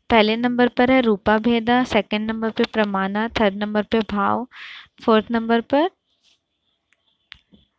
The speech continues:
लावण्य योजना, फिफ्थ नंबर पर सादृश्यम और सिक्स नंबर पर है वर्णिका भंग, कलर स्कीम।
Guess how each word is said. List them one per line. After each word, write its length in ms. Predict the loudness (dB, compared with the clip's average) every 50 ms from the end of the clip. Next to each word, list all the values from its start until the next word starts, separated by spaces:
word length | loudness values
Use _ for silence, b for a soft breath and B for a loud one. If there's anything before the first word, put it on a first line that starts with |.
| _ _ 0
लावण्य 680 | 4 6 6 6 6 2 0 0 0 0 0 2 2
योजना, 540 | 2 2 2 0 0 -2 -2 0 0 -2 -4 -4 -2
फिफ्थ 220 | 0 0 0 0 -2
नंबर 300 | -4 -4 -2 0 -2 -2
पर 320 | -2 0 0 0 0 0 _ B B B B B B B B B B B _ _
सादृश्यम 760 | -14 -8 -4 -2 -2 -2 0 -2 -2 -2 -2 -2 -4 -4 -2 -2
और 160 | 0 0 -2
सिक्स 340 | -2 -2 -4 -6 -6 -6 -6 -4
नंबर 300 | -4 -2 -2 -2 -2 -2
पर 260 | _ -2 -2 0 0
है 200 | 0 -2 -2 -6 -6
वर्णिका 560 | -4 0 0 0 0 0 -4 -6 -2 0 -2 0
भंग, 400 | 0 0 -2 -2 -2 -4 -8 -14 _ _ _ _ _ _ _ _ _ _ _ -2
कलर 300 | -2 -2 0 -2 -4 -4
स्कीम। 480 | -6 -10 -10 -8 -6 -6 -6 -8 -10